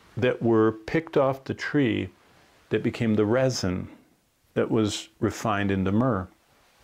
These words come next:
People would gather the sap and refine it.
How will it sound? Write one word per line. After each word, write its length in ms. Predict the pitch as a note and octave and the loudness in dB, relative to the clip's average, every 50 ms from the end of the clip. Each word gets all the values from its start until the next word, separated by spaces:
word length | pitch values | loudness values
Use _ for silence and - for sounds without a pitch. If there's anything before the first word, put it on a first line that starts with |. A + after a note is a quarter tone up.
| _ _ _ _ - _ _ _ _ _ _ - - - - - - - - | _ _ _ _ -20 _ _ _ _ _ _ -16 -16 -14 -14 -16 -18 -8 -2
People 260 | - D3+ A#2 B2+ C3+ | 0 0 2 2 2
would 120 | A#2+ G#2 | 2 2
gather 240 | A2 A#2 B2 B2 B2 | 2 2 4 4 2
the 100 | A2+ G#2+ | 2 0
sap 440 | - - - B2+ B2+ C3+ C3+ - - | 0 0 0 2 2 2 0 -2 -2
and 100 | G2+ G2+ | -2 -2
refine 400 | G2+ G2 - A#2 A#2 C3 E3 D#3 | -2 -2 -2 -2 -2 -2 -2 -2
it. 120 | G#2+ - | -4 -6